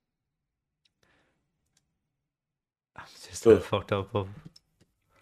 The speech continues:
Speaker 1: de der fucking black chicks er. Så fucking, så tjekker hun også bare, øh, sin ass op ad mig, altså.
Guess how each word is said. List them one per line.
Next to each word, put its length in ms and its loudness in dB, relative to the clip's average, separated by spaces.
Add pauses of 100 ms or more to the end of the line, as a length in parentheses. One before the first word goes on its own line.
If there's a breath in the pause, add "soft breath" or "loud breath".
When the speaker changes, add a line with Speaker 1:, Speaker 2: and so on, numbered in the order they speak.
(380)
Speaker 1:
de 60 -8
der 80 -4
fucking 320 -6
black 240 -4
chicks 300 -14
er. 300 -18 (2000)
Så 220 -4
fucking, 420 -4
så 160 -2
tjekker 340 -2
hun 100 -2
også 220 -2
bare, 460 -2
øh, 120 -4
sin 280 -8
ass 560 -6 (420)
op 200 -2
ad 140 0
mig, 200 -4
altså. 260 -12